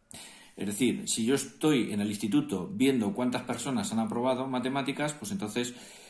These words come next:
eh, verdaderamente estoy cogiendo un subconjunto de toda la población, una parte pequeña de la población. Eh, tenemos lo que se llama caracteres. Caracteres son los aspectos que nosotros queremos,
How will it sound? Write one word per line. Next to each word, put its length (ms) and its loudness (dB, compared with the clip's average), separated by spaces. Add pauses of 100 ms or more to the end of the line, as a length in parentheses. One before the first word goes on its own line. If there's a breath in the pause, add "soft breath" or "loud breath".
(160 loud breath)
eh, 240 0
verdaderamente 600 0
estoy 220 0
cogiendo 640 0
un 180 2
subconjunto 760 0
de 120 0
toda 200 -6
la 140 -8
población, 580 -10
una 320 0
parte 260 0
pequeña 340 -4
de 40 -8
la 100 -10
población. 400 -14 (1200 loud breath)
Eh, 640 2
tenemos 300 2
lo 80 4
que 80 0
se 100 -2
llama 540 -2
caracteres. 800 -4 (360)
Caracteres 760 2
son 200 -2
los 140 0
aspectos 320 -2
que 80 -2
nosotros 340 -4
queremos, 500 0